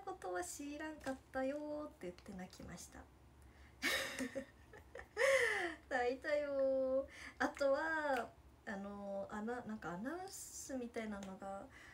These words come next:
お葬式の時流れてて、なん-、誰があれ考えてんの？誰が考えてるのか知らんけど、あの、孫？五人いるんだけど、五人の孫が大好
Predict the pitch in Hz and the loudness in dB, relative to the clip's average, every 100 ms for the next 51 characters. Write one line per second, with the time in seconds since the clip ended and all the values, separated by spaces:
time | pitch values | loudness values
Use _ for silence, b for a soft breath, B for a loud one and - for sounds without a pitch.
0 | B - 220 226 208 240 233 247 262 202 | B -16 -12 -8 -6 -4 -6 -6 -4 -4
1 | 185 196 196 - - - - - B B | -4 -6 -8 -12 -14 -14 -14 -16 B B
2 | B B B 202 311 349 - 240 539 554 | B B B -8 -6 -6 -2 8 10 10
3 | 220 - 214 185 214 - 190 175 - - | 6 4 -2 -2 -4 -4 -6 -4 -4 -6
4 | - - 214 415 480 233 214 208 208 214 | -8 -6 -2 0 -2 0 -2 -2 -2 0
5 | 240 247 226 - 226 240 247 269 302 294 | 2 2 -2 -4 -2 -2 -2 -4 -2 0
6 | 202 - B B B B B - - 226 | 0 -4 B B B B B -20 -20 -12
7 | 202 190 190 190 185 185 202 208 196 202 | -10 -8 -8 -8 -8 -6 -2 -2 -2 -2
8 | 285 - - - 269 330 427 233 208 190 | -2 -6 -20 0 4 6 4 -2 -4 -6
9 | - 170 165 160 - - - 202 214 226 | -8 -6 -4 -6 -10 -14 -6 -4 -2 -2
10 | 202 185 - - - - - - - - | -4 -6 -10 -14 -20 -20 -20 -20 -20 -20
11 | - 220 202 196 190 180 180 202 | -6 -4 -2 -4 -4 -2 0 -2